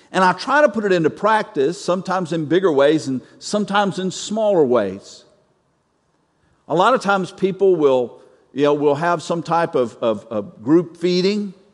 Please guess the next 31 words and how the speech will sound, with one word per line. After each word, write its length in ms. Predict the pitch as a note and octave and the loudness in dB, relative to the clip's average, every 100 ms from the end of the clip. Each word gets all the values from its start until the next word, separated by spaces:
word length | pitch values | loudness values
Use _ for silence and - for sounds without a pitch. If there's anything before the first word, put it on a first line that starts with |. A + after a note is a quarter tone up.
| _ _ _ | _ _ _
and, 400 | B2 C3+ C3 C3 | -2 0 0 0
you 60 | C3+ | -2
know, 160 | B2+ | -2
we'll 180 | C3 B2+ | -2 -2
have 180 | C#3+ D3 | 0 -2
a 60 | |
fellowship 600 | C#3 D3+ E3+ - - E3 E3 | 0 0 0 -2 -2 -2 0
lunch 520 | C3+ D#3 D#3+ D#3 - | 0 2 0 -4 -6
or 120 | A#2 | -4
a 40 | A2+ | -2
covered 340 | D3 D3 C#3 | -2 -2 -2
dish 320 | D3+ D#3 - | -4 -4 -4
thing, 460 | D#3 C#3 C#3 C#3 C3 | -2 -2 0 -2 -4
and, 120 | G2+ - _ _ _ | -6 -10 _ _ _
and, 520 | C#3+ C#3+ C#3 C3+ C3 B2+ | -4 -2 0 -2 -2 -2
uh, 340 | B2 A#2+ A#2 - _ _ - | -2 -2 -6 -12 _ _ -6
I 140 | D#3 | -6
tend 460 | - - A3+ C4 - | -6 -6 -4 -4 -2
to 280 | F3 C#3 - | -4 -4 -10
stay 480 | - - F3 F3 | -16 -6 -4 -2
at 120 | E3 B2+ | -2 -4
the 80 | |
back 360 | G#2+ B2+ B2 A#2+ | -6 -6 -6 -8
of 80 | A#2 | -8
the 80 | A2 | -6
line. 560 | G#2+ G2+ F#2+ D#2+ D2 - _ _ _ _ _ _ _ _ _ _ _ _ _ _ - | -4 -4 -8 -12 -18 -20 _ _ _ _ _ _ _ _ _ _ _ _ _ _ -6
Now, 280 | E3 F3 E3+ | -2 -2 0
I 240 | F#3 F3+ | 0 0
halfway 680 | D#3+ B3+ C#4 B3+ A3+ E3+ D3 | -2 -4 -4 -4 2 2 2
joke 680 | A#2+ C3+ G3+ D#3 A#2+ - B2 | -4 0 2 2 0 -4 -4
that 360 | B2+ B2 - | -2 -4 -8